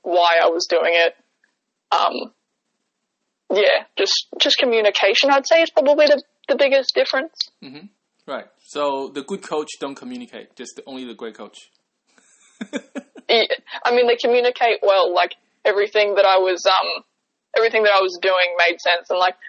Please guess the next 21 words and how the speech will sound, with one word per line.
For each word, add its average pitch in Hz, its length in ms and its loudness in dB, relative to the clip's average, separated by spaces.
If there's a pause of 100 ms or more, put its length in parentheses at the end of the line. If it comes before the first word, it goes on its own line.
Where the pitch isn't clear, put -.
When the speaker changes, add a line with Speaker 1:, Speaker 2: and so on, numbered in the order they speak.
(200)
Speaker 1:
I 180 100 2
had 185 140 0
some 202 180 0
other 190 160 2
coaches 185 540 -2
that 190 80 2
I 185 100 0
probably 185 540 0 (360)
didn't 220 240 0
like 190 240 2
as 175 140 2
much, 180 320 0
and 185 100 2
they'd 185 120 2
just - 160 -4
be 190 100 2
like, - 240 2
"This 180 180 -4
is 175 140 -4
the - 80 -4
drill, 180 360 2